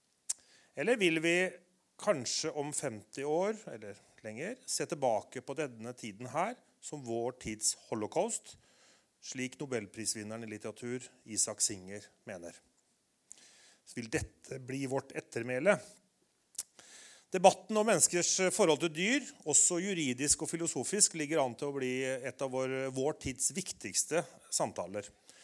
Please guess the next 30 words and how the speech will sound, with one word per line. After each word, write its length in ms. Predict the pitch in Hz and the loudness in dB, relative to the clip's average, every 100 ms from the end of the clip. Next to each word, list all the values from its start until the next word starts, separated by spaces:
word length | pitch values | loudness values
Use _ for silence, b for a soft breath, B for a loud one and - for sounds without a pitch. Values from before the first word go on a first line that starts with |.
| B | B
Det 120 | 131 | 0
skrives 320 | - 175 170 - | 4 4 4 4
flere 220 | 156 156 | 4 2
og 60 | 165 | 2
flere 200 | 147 139 | 0 2
bøker 600 | 135 120 110 - 131 127 | 4 4 0 -4 -4 -2
om 100 | 127 | -4
dette 240 | 127 139 | -4 -2
nå, 140 | 160 277 311 - B B B - | 2 2 0 -14 B B B -4
og 580 | 143 151 160 160 160 156 120 B B B - B B B - | 0 4 6 6 4 2 -6 B B B -20 B B B 4
mange 200 | 175 165 | 4 4
finner 240 | 160 117 | 0 -2
seg 160 | 110 123 | 0 -2
ikke 120 | 156 | 0
lenger 240 | 127 120 127 | -2 -2 -2
i 60 | 151 | 0
at 120 | 127 - | 0 -2
vi 80 | 127 | -2
behandler 440 | 127 104 101 110 | -2 -2 -2 -4
naturen 400 | 127 - 107 104 | -6 -6 -6 -6
og 60 | 113 | -6
dyra 220 | 95 98 | -6 -6
på 80 | 120 | -6
den 80 | 120 | -4
måten 240 | 101 101 | -6 -6
som 120 | 117 113 | -8 -4
vi 80 | |
gjør 100 | 104 | -4
i 60 | 117 | 2
dag, 300 | 131 226 202 | 4 4 2